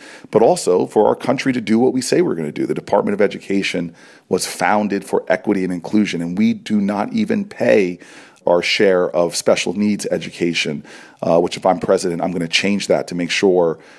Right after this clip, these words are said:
that one of the most important streams of income coming from the federal government is fully paid so that schools have the resources not only to help special needs kids,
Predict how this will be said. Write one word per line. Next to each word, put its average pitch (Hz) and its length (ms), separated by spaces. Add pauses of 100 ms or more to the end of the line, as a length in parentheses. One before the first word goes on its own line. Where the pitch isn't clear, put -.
(100)
that 104 120
one 95 160
of 90 40
the 92 60
most 92 200
important 92 400
streams 92 280
of 92 80
income 95 380
coming 131 380
from 87 140
the 82 80
federal 82 320
government 80 480 (360)
is 98 160
fully 123 520
paid 87 560 (260)
so - 140
that 92 160
schools 104 400
have 92 120
the 92 60
resources 92 640
not 95 140
only 95 140
to 85 60
help 85 140
special 85 300
needs 120 260
kids, 80 420